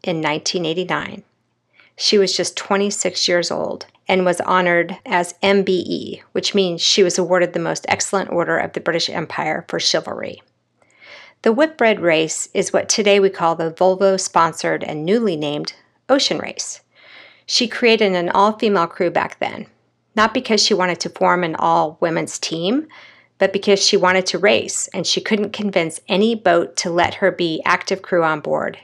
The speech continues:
because at the time, people in the sport didn't believe the world of yacht racing was a place where women should be. So she assembled her own team,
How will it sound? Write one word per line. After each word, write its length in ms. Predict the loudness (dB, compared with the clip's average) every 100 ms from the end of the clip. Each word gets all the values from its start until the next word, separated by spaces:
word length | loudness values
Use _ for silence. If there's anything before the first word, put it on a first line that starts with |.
| -14
because 240 | -6 -4
at 140 | -2 -4
the 60 |
time, 500 | -2 2 4 2 -2 -10 _ _ -4
people 280 | 0 2
in 80 | 2
the 80 | 0
sport 340 | 2 2 2
didn't 220 | 2 0 0
believe 400 | 0 -2 -4 -6
the 80 |
world 260 | -2 -2 -2
of 100 | 0
yacht 220 | 0 0
racing 380 | 0 -4 -4 -6
was 160 | -6 -8
a 60 |
place 360 | -8 -4 -4 -2
where 80 | -4
women 260 | -4 -6 -6
should 260 | -6 -6
be. 260 | -10 -10 -14 _ _ _ _ _ -20 -18 -18 -4
So 120 | 0
she 160 | 4 4
assembled 420 | 4 4 2 2
her 140 | 4
own 200 | 4 4
team, 480 | 0 -2 -2 -4 -10